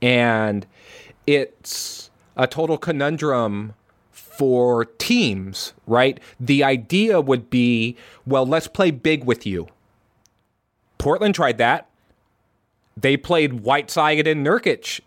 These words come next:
together. They tried to protect the paint, painted area, and Anthony Davis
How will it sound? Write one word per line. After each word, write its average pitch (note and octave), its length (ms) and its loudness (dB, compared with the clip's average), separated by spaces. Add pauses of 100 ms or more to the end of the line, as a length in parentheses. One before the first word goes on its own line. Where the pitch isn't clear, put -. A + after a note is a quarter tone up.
(120)
together. G#2+ 520 0
They B2 100 2
tried C3+ 340 0
to C3+ 100 0
protect - 380 -4
the - 60 -4
paint, F3+ 340 0
painted E3+ 280 -2
area, E3+ 540 0 (400)
and B2+ 640 0 (440)
Anthony D3 400 0
Davis C3+ 720 0